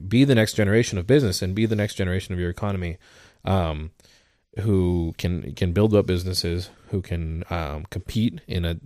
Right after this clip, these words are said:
you know, what is this, a, a statewide, a countrywide, and global economy at this point. Um, and, like, that's what's gonna make you succeed in the long term, um, is it starts at the very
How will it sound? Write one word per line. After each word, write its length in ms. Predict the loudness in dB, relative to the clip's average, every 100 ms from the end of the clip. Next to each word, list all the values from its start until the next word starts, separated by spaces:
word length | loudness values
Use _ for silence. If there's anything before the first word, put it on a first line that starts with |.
| -12
you 340 | -12 -8 -6
know, 80 | -4
what 200 | -4 -2
is 140 | -2 -2
this, 200 | -4 -4
a, 80 | -6
a 240 | -8 -6
statewide, 720 | -6 -2 -2 0 2 2 2 -2 -12 -16 -16 -8
a 100 | -8
countrywide, 580 | -4 -6 -4 -4 -2 -2
and 140 | -4
global 260 | 0 2 2
economy 380 | 0 -2 -2 -2
at 80 | -4
this 100 | -6
point. 280 | -6 -8 -10 _ _ _ _ _ -4
Um, 500 | 0 0 -2 -6 -10 _ _ _ _ _ _ _ -8
and, 140 | -4
like, 160 | -2 0
that's 260 | 2 0
what's 160 | 0 -2
gonna 140 | -2
make 240 | -2 -4 -4
you 80 | -6
succeed 400 | -6 -4 -2 -2
in 80 |
the 80 | 0
long 260 | 0 0 0
term, 360 | -2 -4 -6 -10 _ _ -12
um, 440 | -10 -8 -10 -10 -10
is 200 | -10 -8
it 240 | -10 -10
starts 420 | -8 -4 -2 -4 -6
at 160 | -8
the 80 | -6
very 320 | -6 -4 -6